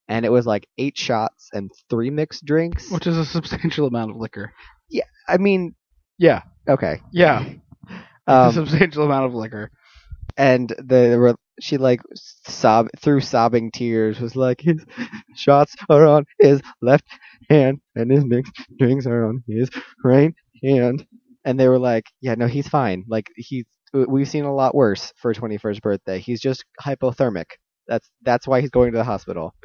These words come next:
Speaker 2: From laying in the snow like an
Speaker 1: From
Speaker 2: idiot.
Speaker 1: laying in the cold, wet snow.
Speaker 2: Did they say "like an idiot"?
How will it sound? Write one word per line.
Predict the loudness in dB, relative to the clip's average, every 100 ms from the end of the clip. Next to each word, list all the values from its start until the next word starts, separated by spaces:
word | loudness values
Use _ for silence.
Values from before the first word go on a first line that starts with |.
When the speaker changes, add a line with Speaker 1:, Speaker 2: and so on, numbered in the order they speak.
| 2
Speaker 2:
From | 4 4
laying | 4 2
in | -2
the | -6
snow | -4 -2
like | 2
an |
Speaker 1:
From | 2 2
Speaker 2:
idiot. | -2 -10 -6
Speaker 1:
laying | 0 2 0
in | -4
the | -2
cold, | 0 0 0
wet | -2
snow. | -4 -10 -10 _ _ -20 -20 _ -2
Speaker 2:
Did | 0
they | 2
say | 6 8
"like | 6
an | 4
idiot"? | 2 0 -2